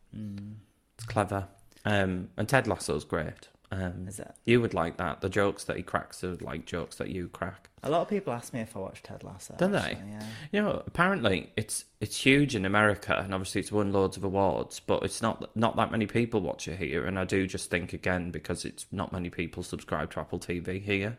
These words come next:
Speaker 1: Mm.
Speaker 2: um, which is, you're missing out, as I've said many times on this podcast. But
Speaker 1: A lot of people just have Netflix 'cause it's familiar.
Speaker 2: yeah, and
Speaker 1: Even though it's full
Speaker 2: Disney Plus
Speaker 1: of
Speaker 2: now.
Speaker 1: shite.
Speaker 2: Yeah. But speaking of Netflix, that's a good segue.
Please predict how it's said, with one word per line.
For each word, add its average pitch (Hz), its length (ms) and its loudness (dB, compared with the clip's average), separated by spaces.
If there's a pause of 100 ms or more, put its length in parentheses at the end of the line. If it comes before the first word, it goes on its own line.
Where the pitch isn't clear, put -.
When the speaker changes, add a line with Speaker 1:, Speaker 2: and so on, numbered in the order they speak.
(160)
Speaker 1:
Mm. 110 340 -10
Speaker 2:
um, 90 380 2 (520)
which - 240 -6
is, - 160 -10 (580)
you're 95 100 4
missing 101 300 4
out, 87 320 4
as 90 140 0
I've 87 100 -2
said 95 240 -4
many 90 220 2
times 82 420 -2
on - 140 -4
this 85 100 -8
podcast. - 640 -10
But 92 160 4
Speaker 1:
A 131 40 6
lot 139 140 12
of 139 120 2
people 143 260 2
just 131 200 -4
have 113 180 -2
Netflix 104 500 -6
'cause 95 180 -10
it's 98 140 -12
familiar. 95 640 -6 (320)
Speaker 2:
yeah, 90 320 2
and 92 140 0
Speaker 1:
Even 87 180 0
though 95 60 0
it's 95 80 0
full 87 100 4
Speaker 2:
Disney 90 160 -2
Plus - 40 0
Speaker 1:
of - 0 -
Speaker 2:
now. 87 200 4 (100)
Speaker 1:
shite. - 160 -10
Speaker 2:
Yeah. 90 300 0 (880)
But 123 180 6
speaking 202 480 8
of 143 120 2
Netflix, 98 560 4
that's - 240 4
a 117 40 4
good 101 160 2
segue. 127 680 4